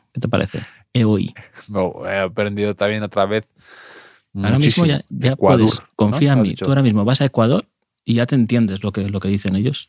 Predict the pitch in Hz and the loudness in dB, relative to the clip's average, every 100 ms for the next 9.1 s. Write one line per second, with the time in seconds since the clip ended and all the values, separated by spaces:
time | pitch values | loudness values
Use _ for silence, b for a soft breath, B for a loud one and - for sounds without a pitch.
0 | 147 117 95 104 92 95 92 82 147 - | -12 -8 -4 -2 -2 -2 -2 -2 -2 0
1 | 151 156 - - 135 - 131 - - - | 0 0 -4 -6 -8 -8 -16 -16 -12 -12
2 | - _ _ - - - - - - - | -12 _ _ -12 -8 0 0 0 -2 0
3 | - 208 - - - 190 160 156 135 143 | 0 0 -2 -4 -2 0 2 2 2 0
4 | 135 - 120 - 123 143 117 110 101 104 | 0 -6 -8 -2 0 0 -2 -4 -6 -8
5 | - - 113 B B B B B B B | -12 -8 -6 B B B B B B B
6 | - - - - - _ _ - - - | -16 -12 -10 -10 -14 _ _ -20 -16 -16
7 | - _ _ _ _ _ - B B B | -18 _ _ _ _ _ -18 B B B
8 | B B B _ _ 120 117 120 127 - | B B B _ _ -2 0 2 0 -2